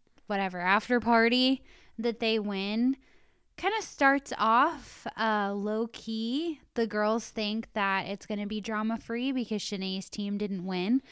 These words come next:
so they're really celebrating this private time that they have, kind of revisiting the conversation of if they should approach Clayton about Shanae. Um, obviously, we know that never ends well for those that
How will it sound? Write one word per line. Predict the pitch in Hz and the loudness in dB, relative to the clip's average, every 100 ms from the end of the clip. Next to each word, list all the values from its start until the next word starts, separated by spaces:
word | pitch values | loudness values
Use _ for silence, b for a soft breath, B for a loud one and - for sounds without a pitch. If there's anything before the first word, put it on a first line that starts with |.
| B | B
so | - 226 | -8 -4
they're | 202 190 | -2 -2
really | 190 196 | -4 -4
celebrating | - 202 190 190 190 196 190 | -4 -4 -4 -2 -2 -2 -4
this | 185 | -6
private | - 190 180 - | 0 0 0 -4
time | 185 180 202 | -4 -2 -2
that | 214 | 0
they | 240 | 2
have, | 247 247 247 247 240 B B B - | 4 6 8 6 2 B B B -2
kind | 240 247 | 2 6
of | 247 226 214 208 b b b b - | 8 6 4 -4 b b b b -2
revisiting | 247 320 269 285 262 269 254 | 6 6 8 8 8 8 6
the | |
conversation | 226 240 233 220 202 226 214 - 233 240 | 4 2 2 0 0 0 2 2 2 2
of | 180 196 | 2 0
if | 202 202 - | 0 -2 -4
they | 196 190 | -4 -4
should | 185 - 214 220 302 415 | -4 -2 2 6 8 6
approach | - 302 - 311 403 - - | 2 0 4 4 4 -2 0
Clayton | 339 311 370 | 0 2 4
about | 359 339 | 6 6
Shanae. | 339 392 381 381 392 370 _ b b b - | 4 2 4 4 4 0 _ b b b 2
Um, | 226 226 214 202 196 190 b b b - | 6 8 6 2 -2 -6 b b b 6
obviously, | 226 240 247 262 247 | 6 8 2 2 2
we | 233 | 4
know | 214 214 | 4 2
that | 196 | 0
never | 202 196 | -2 -4
ends | 185 202 208 | -4 -6 -2
well | 226 233 | 0 0
for | 233 214 | 0 -2
those | 185 190 | -2 -4
that | 196 185 185 | -2 0 0